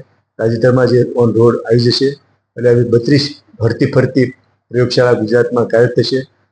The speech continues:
અને મને કહેતા આનંદ થાય છે કે અત્યારે જે બાવીસ હરતી ફરતી લેબ છે, એમાં પણ ગુજરાત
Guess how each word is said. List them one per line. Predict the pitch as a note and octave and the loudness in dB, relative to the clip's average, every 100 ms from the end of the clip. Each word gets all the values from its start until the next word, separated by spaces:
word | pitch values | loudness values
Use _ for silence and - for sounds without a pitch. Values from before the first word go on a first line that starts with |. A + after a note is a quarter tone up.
| _ _ | _ _
અને | A#2 | -4
મને | A#2 A#2+ | 0 0
કહેતા | A#2+ A#2+ B2 | 2 2 2
આનંદ | A2+ C#3 | 2 2
થાય | C3+ A#2+ | 2 2
છે | B2+ | 0
કે | G#2+ | -2
અત્યારે | - A#2+ A#2+ | 0 0 2
જે | B2 B2+ - _ _ _ | 0 -2 -8 _ _ _
બાવીસ | G#2 A#2+ C#3+ C#3 - - - - | -4 2 2 2 -4 -10 -18 -4
હરતી | A#2 - | -2 0
ફરતી | B2+ B2 C3 | -2 0 2
લેબ | C3 | 2
છે, | C3 C#3+ | 2 0
એમાં | A#2 A2+ B2 | 0 0 -2
પણ | C3 B2 | 0 -2
ગુજરાત | G#2 G#2+ B2+ | -4 -2 0